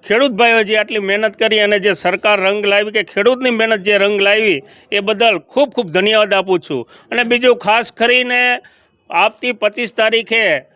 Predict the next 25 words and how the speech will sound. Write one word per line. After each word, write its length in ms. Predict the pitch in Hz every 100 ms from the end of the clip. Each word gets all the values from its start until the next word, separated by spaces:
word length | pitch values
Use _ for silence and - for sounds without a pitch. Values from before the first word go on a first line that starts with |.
| _ -
બપોરે 360 | 180 196 226
ત્રણ 260 | 208 208 226
વાગ્યે 340 | 226 214 220
માનનીય 460 | 208 202 214 208 202
યશસ્વી 380 | 190 202 196 202
વડાપ્રધાન 600 | 196 196 202 202 202 196
જ્યારે 260 | 190 202
રાજકોટ 420 | 185 185 - 220 175
પધારતા 540 | 165 156 190 196 220
હોય 360 | 202 214 165 151 180 - _ _ _
એમ્સનું 520 | 185 196 233 - 240 233
ઉદ્ઘાટન 640 | 190 160 220 240 247 247
કરવા 400 | 240 226 196 120 _ _ -
કે 100 | 247
સૌરાષ્ટ્રનું 720 | - 220 233 233 - 233 214
મોટામાં 500 | 214 214 220 226 214
મોટી 240 | 208 214
એક 140 | 214 175
હોસ્પિટલનું 720 | 139 180 - 247 220 214 190
ઉદ્ઘાટન 440 | 165 185 190 202
થતું 300 | 165 196 233
હોય 200 | 233 240
અને 480 | 233 - - 214 240
વિશેષ 440 | 220 214 240 240
કરીને 560 | - 233 240 247 262 262